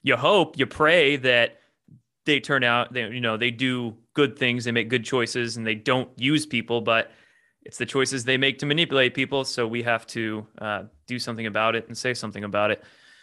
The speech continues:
So, uh, I, I wanna name a couple people that have claimed to be, uh, super soldiers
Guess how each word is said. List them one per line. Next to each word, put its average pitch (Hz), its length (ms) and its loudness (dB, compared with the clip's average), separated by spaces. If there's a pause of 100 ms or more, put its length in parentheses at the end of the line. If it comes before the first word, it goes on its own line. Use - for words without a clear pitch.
(120)
So, 139 360 4
uh, 117 340 4 (520)
I, 175 60 0
I 185 200 2
wanna 226 220 4
name 170 220 4
a 156 60 0
couple 139 240 2
people 127 440 -2 (280)
that 139 100 4
have 135 140 2
claimed 151 360 2
to 139 60 6
be, 127 560 2 (180)
uh, 117 220 2
super 147 300 -6
soldiers 131 460 -2